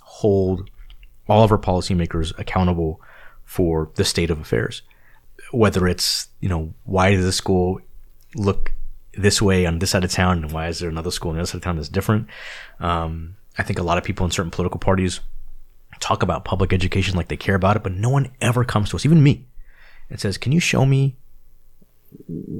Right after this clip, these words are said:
your work, what you're working on that tries to fix this problem?" Because it's easy for me to say, "You think this, I think this, we agree, vote for me,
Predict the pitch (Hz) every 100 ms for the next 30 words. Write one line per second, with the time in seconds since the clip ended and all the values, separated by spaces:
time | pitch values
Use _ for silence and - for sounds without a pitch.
0 | - 110 98 92 90 98 - - - -
1 | - 123 - 98 101 113 110 110 113 110
2 | - - 98 - - - - 95 - 95
3 | 104 110 - 120 110 151 160 143 120 117
4 | 98 95 - - _ _ _ _ - -
5 | 139 127 110 113 123 120 110 101 98 127
6 | 113 101 98 92 101 101 90 87